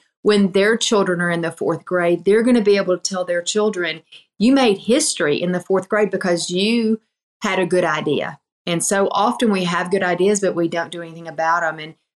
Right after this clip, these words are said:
thankfully, Miss Parental did do something about it, and she reached out to me, and, and I loved the idea, and I'm thankful that we're able to share with you today just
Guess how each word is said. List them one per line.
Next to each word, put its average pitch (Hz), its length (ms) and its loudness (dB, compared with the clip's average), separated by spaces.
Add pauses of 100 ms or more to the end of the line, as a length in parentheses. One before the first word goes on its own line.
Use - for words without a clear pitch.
thankfully, 202 460 -2
Miss 175 200 -2
Parental 165 520 -2
did 180 480 0
do 160 160 0
something 151 380 -6
about 156 300 -8
it, 156 120 -10
and 151 140 -12
she - 180 -6
reached - 340 -4
out 151 260 -4
to - 140 -6
me, 156 320 -6
and, 139 180 -10 (400)
and 160 140 -4
I 160 100 0
loved 160 380 0
the 156 80 -2
idea, 151 500 0
and 160 180 -2
I'm 139 240 -4 (160)
thankful 170 360 -4
that 165 180 -4
we're 160 160 0
able 160 300 -2
to 147 260 -6
share 156 340 -2
with 160 240 -4
you 160 140 -2
today 147 640 -4
just 160 240 -6